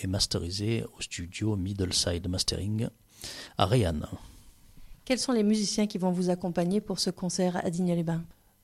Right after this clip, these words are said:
Speaker 1: Alors, nous aurons Stéphane Bécher à la batterie, Peter Dale au clavier et à la basse, et un invité surprise. Je vous laisse écouter l'interview intégrale pour ça.
Speaker 2: Donc l'interview intégrale, ce sera sur Fréquence Mistral, émission de Digne-les-Bains.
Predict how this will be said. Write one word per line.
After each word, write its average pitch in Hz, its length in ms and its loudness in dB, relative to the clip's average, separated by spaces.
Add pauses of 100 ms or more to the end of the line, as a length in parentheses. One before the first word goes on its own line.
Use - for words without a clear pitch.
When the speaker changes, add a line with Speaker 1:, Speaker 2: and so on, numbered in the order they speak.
Speaker 1:
Alors, 110 240 4
nous 110 120 4
aurons 113 140 6
Stéphane 131 360 6
Bécher 117 380 6
à 101 60 4
la 95 80 4
batterie, 151 640 0 (480)
Peter 139 300 6
Dale 113 280 6
au 98 60 4
clavier 104 640 2
et 104 80 2
à 87 40 2
la 82 100 2
basse, 95 440 4 (400)
et 113 220 4
un 104 100 4
invité 95 320 2
surprise. 101 640 0 (140)
Je 104 120 -2
vous 87 120 2
laisse 90 180 2
écouter - 340 -4
l'interview 87 640 0 (240)
intégrale 82 440 -4
pour - 160 -4
ça. - 160 -6 (1120)
Speaker 2:
Donc 180 200 -2
l'interview 180 380 4
intégrale, 180 360 2
ce 196 180 0
sera 170 460 2 (200)
sur 220 240 4
Fréquence 202 380 2
Mistral, 277 420 6 (160)
émission 185 360 0
de 165 120 2
Digne-les-Bains. 180 640 4